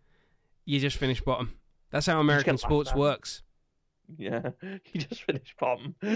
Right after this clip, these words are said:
Speaker 1: You
Speaker 2: just,
Speaker 1: just finish
Speaker 2: you get
Speaker 1: bottom.
Speaker 2: laughed at.
Speaker 1: There's nothing.
Speaker 2: It's like, it's
Speaker 1: There's
Speaker 2: like
Speaker 1: nothing.
Speaker 2: you finish bottom. It's then a compulsory,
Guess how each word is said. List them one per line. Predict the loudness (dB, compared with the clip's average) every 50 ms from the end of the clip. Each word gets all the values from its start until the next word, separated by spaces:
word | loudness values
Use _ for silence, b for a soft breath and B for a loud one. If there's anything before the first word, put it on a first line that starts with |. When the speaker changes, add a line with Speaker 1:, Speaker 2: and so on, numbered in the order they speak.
| 0 0 0
Speaker 1:
You | 2 2
Speaker 2:
just, | 2 4
Speaker 1:
just | 2 2 2 2
finish | 2 4 4 4
Speaker 2:
you |
get | 4 4
Speaker 1:
bottom. | 4 4 4
Speaker 2:
laughed | 0 0 0 -2 -2
at. | -2 -2 -2 -8 _ _ _ _ _ _ _ _ _ -2
Speaker 1:
There's | 0 2 4
nothing. | 4 4 4 4 2
Speaker 2:
It's | 4
like, | 4 2 2
it's | 2
Speaker 1:
There's | 0 2
Speaker 2:
like | 2 2
Speaker 1:
nothing. | 2 0 0 -2 -4 -4 -4
Speaker 2:
you | -2
finish | 0 0 0 0 -4
bottom. | -4 -4 -4 -4 -4 -6 -6 -6
It's | -6 -4 -4
then | -2
a | -2 -4
compulsory, | -4 -6 -8 -4 -2 -4 -4 -4 -6 -6 -2 -2 -2 -2